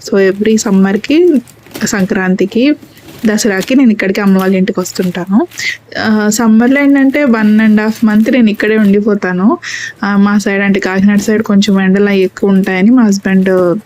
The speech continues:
"పిల్లలకి ఇబ్బంది, వద్దులే" అని చెప్పి ఇక్కడే ఉండమని చెప్తారు. So అలాగే every time ఇలాగ మామిడి పళ్ళు కూడా పంపిస్తారు. అక్కడ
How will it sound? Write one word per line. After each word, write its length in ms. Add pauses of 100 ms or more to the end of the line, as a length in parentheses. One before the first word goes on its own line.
(140)
"పిల్లలకి 340
ఇబ్బంది, 540
వద్దులే" 460
అని 200
చెప్పి 180
ఇక్కడే 260
ఉండమని 340
చెప్తారు. 560 (760)
So 160 (800)
అలాగే 440
every 280
time 340
ఇలాగ 240
మామిడి 380
పళ్ళు 240
కూడా 180
పంపిస్తారు. 960 (440)
అక్కడ 380